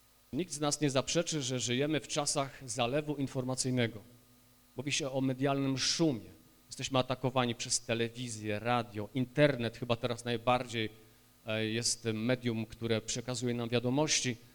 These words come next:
Spotykamy się z wieloma ludźmi w naszej pracy, w szkole.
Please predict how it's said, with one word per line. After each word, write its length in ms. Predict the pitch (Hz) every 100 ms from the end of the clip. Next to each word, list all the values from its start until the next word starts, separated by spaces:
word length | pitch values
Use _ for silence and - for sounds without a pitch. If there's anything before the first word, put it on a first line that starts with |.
| -
Spotykamy 500 | - - 135 139 135
się 200 | 131 139
z 60 | 117
wieloma 320 | 135 135 135
ludźmi 360 | 147 160 143 131
w 40 |
naszej 260 | 123 127 135
pracy, 500 | 160 165 - 143 131 - - -
w 60 |
szkole. 600 | - - 185 175 160 139